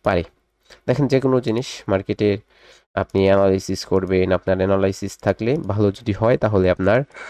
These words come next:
আহ, প্রফিটও ভালো থাকবে। ঠিক আছে? আপনি অ্যানালাইসিস করবেন, ট্রেড করবেন,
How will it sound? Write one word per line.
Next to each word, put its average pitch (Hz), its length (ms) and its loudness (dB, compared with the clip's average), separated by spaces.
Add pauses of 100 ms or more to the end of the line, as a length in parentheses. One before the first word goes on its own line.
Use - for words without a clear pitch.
(180)
আহ, 90 160 0
প্রফিটও 98 500 2
ভালো 87 200 2
থাকবে। 80 300 -4 (440)
ঠিক 104 120 -2
আছে? 82 180 -4 (920)
আপনি 110 260 2
অ্যানালাইসিস 110 560 4
করবেন, 95 420 2
ট্রেড 107 260 0
করবেন, 90 360 2